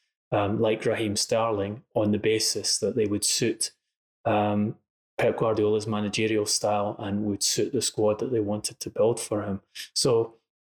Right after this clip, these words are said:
yeah, it's a different situation for Manchester City. It's a more difficult situation, but I'm not sure I'm gonna cry for them, because they still have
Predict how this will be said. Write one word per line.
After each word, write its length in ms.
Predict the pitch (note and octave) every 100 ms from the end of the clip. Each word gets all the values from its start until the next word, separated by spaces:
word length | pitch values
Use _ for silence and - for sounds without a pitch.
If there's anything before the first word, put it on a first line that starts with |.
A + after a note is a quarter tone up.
| _ _ _ - -
yeah, 160 | B2
it's 180 | A2 -
a 100 | C3+
different 460 | C#3+ C#3 - C3 - _ -
situation 640 | - - - A2+ A2+ A#2+
for 120 | -
Manchester 560 | A2 A2 G#2+ A2+ G#2 A#2+
City. 460 | - A#2+ - B2+ -
It's 200 | A2 -
a 40 |
more 180 | A2 G#2+
difficult 500 | A2 A#2 - - -
situation, 720 | - A#2+ - A#2 A2+ D3 C3 _ _ _ _ -
but 280 | - - - -
I'm 100 | C#3
not 200 | D#3 B2+
sure 240 | - A2+
I'm 80 | G#2+
gonna 160 | G#2+
cry 320 | G2+ - A2+ A2
for 180 | -
them, 200 | G2 G2+
because 320 | F#2+ G2+ A2+ G2+
they 100 | G#2+
still 300 | - A2+ G#2
have 400 | G#2+ G#2 -